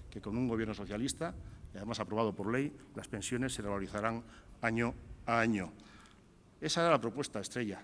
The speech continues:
de Feijóo, bajar las pensiones, porque no creen, no creen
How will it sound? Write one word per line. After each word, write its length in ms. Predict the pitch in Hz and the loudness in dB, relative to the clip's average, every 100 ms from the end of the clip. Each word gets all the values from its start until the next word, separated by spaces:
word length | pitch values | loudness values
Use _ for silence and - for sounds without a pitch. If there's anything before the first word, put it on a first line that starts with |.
| - | -12
de 160 | 104 | -10
Feijóo, 320 | - 92 - - - - - - - - | -10 -10 -12 -18 -20 -20 -20 -20 -20 -4
bajar 260 | 113 123 | -2 0
las 140 | 113 - | -2 -4
pensiones, 580 | 90 - 78 - - - - - - | -8 -8 -8 -10 -10 -12 -20 -20 -10
porque 240 | 117 - 131 | -10 0 2
no 160 | 165 | 4
creen, 400 | 156 147 110 87 - - - - - - | 6 6 6 2 -6 -14 -18 -18 -18 -2
no 180 | 147 151 | 0 2
creen 300 | 127 110 | 2 2